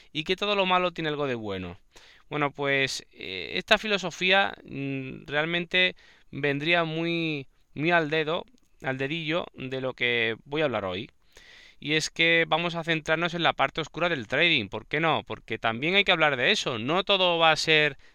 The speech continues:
positivo, no todo va a ser maravilloso. También hay que hablar de las cosas negativas, de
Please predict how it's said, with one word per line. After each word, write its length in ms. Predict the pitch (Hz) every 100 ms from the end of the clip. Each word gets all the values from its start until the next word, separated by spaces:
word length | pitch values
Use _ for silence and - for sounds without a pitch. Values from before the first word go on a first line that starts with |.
| -
positivo, 760 | 147 - 123 - 262 196 127
no 260 | 110 147 202
todo 240 | 208 196
va 140 | 180 170
a 40 |
ser 400 | - 170 165 151 - -
maravilloso. 760 | 151 151 139 143 220 285 - 120
También 360 | 120 123 175
hay 100 | 208
que 100 | 190
hablar 240 | 175 170 175
de 80 | 165
las 160 | 147
cosas 340 | 170 170 156 135
negativas, 800 | 135 123 - 220 180 175 202 _ - - - -
de 400 | 123 127 120